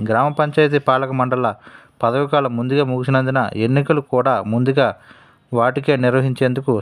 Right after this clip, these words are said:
సన్నాహాలు చేస్తున్నారు. సర్పంచ్ ఎన్నికల తర్వాత ఎంపీటీసీ, జెడ్పీటీసీ ఎన్నికలు నిర్వహిస్తారని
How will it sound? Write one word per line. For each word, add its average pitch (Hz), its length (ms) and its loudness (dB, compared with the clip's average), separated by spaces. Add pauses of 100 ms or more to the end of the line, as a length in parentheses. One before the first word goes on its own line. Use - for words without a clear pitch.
సన్నాహాలు 123 460 -2
చేస్తున్నారు. 107 480 0 (480)
సర్పంచ్ 151 480 -2
ఎన్నికల 143 260 0
తర్వాత 135 460 0
ఎంపీటీసీ, 127 540 0
జెడ్పీటీసీ 123 640 0
ఎన్నికలు 117 460 -2 (520)
నిర్వహిస్తారని 123 880 -2